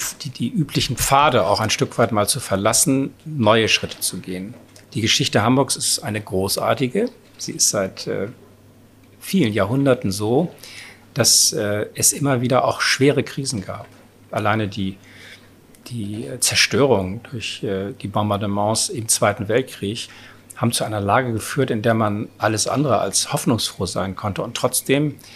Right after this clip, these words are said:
gab es zum Beispiel nach dem Zweiten Weltkrieg den Satz des damaligen Bürgermeisters, „Wir werden diese Stadt wieder aufbauen und dafür sorgen, dass sie eine der schönsten Europas wird.“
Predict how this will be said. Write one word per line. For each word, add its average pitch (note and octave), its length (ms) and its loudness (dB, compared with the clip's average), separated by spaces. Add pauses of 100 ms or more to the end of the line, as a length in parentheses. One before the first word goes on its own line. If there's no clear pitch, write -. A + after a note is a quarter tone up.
(300)
gab A#2+ 260 2
es - 280 0
zum B2 200 2
Beispiel A#2+ 300 2
nach G#2+ 100 -2
dem G#2 120 -6
Zweiten G#2+ 380 -2
Weltkrieg - 580 -4 (120)
den G2+ 140 -4
Satz G#2 280 0
des - 160 -4
damaligen G#2 480 -2
Bürgermeisters, G#2+ 680 -2
„Wir F#2 120 -2
werden G2 260 0
diese G2+ 180 -6
Stadt - 340 -2
wieder F#2+ 300 -8
aufbauen G#2+ 680 -2 (800)
und - 520 0 (720)
dafür G#2 260 0
sorgen, A2+ 320 4
dass A2+ 140 4
sie F#3 80 0
eine G#2+ 140 0
der G2+ 120 2
schönsten - 440 2
Europas G2+ 560 0
wird.“ - 280 -14